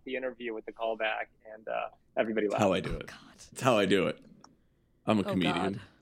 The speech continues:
Speaker 2: I can say it now. I'm not. What else do you have for, like, plugs or where c-, I mean, obviously, uh, knowing that all these shows are,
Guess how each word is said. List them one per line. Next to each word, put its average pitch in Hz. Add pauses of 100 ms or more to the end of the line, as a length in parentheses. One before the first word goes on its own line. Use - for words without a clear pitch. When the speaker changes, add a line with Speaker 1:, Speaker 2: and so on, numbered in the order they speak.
Speaker 2:
I 107
can 101
say 82
it -
now. 95 (640)
I'm -
not. - (360)
What 107
else 104
do 113
you 101
have 101
for, 104
like, 90
plugs 127
or 98
where 101
c-, -
I 104
mean, 101
obviously, 98 (360)
uh, 90 (100)
knowing 101
that 98 (180)
all 92
these 98
shows 92
are, 92